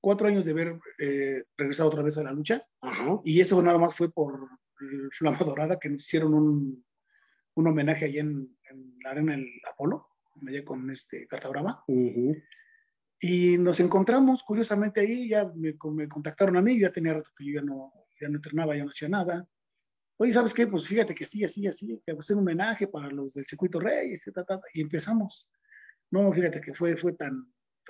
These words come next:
Speaker 1: este, pues, volver a, a, a nacer para nosotros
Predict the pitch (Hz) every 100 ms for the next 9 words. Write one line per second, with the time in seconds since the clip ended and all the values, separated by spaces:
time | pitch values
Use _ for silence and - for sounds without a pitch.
0 | 143 - - 139 135 139 _ _ _ _
1 | _ _ _ 170 160 - - - - -
2 | _ _ _ 160 175 226 220 190 170 165
3 | 160 165 - 151 151 160 160 202 196 170
4 | 160 165 196 240 262 -